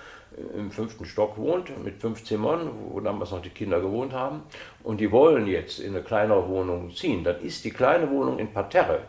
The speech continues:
ist die oft teurer als ihre alte Wohnung oben,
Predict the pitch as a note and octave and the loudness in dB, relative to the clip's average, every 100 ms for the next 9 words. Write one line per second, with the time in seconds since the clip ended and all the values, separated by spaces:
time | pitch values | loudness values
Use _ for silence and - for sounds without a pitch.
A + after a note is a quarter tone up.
0 | - - - _ C#3+ C#3+ - - - C3 | -16 -20 -20 _ -2 2 2 2 0 4
1 | F3 F3 F2+ C3 A2 A2 A2 G2 - F#2+ | 6 6 6 4 2 0 0 -2 0 2
2 | F2+ F#2 D3 E3 - - G2 F#2 A2 C3 | 2 2 2 2 -4 -4 -2 0 -2 -4
3 | - G4 G#2 D2 | 0 2 0 -4